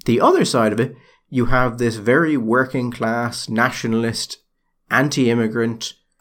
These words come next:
side of the party, which they don't really have any policies for anymore, but they've been very effective at their local councillors making these people think that Sinn Féin have policies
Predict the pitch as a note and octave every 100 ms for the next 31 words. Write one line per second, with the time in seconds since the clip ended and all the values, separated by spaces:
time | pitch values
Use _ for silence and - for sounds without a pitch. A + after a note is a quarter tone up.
0 | - - D#3+ D#3 C#3+ C3 F3 F3+ B2 A2
1 | C#3 - F#3+ A3+ C4+ - - C#3+ E3+ G#3+
2 | A3 G3+ F#3 D3 - A2 D3 C3 A2 A2+
3 | D#3+ D#3 C#3+ B2+ G#2+ G#2 - - A#2 G#2
4 | G#2 G#2 G#2 G#2 G#2 C3 - - - _
5 | _ - B2 - - C#3 C#3+ F#3 D#3 D3+
6 | - D#3 - - A2+ - A#2 G#2+ A2 C3
7 | A#2 G#2+ A#2+ C3 - A2 G#2 G2 A#2 A#2
8 | A2+ A2+ A2 A2+ A2 G#2 - - G#3 F3+
9 | - A2+ - G#2 G2+ G#2 G2 G#2 G2+ -
10 | G#2 G2+ - G2+ -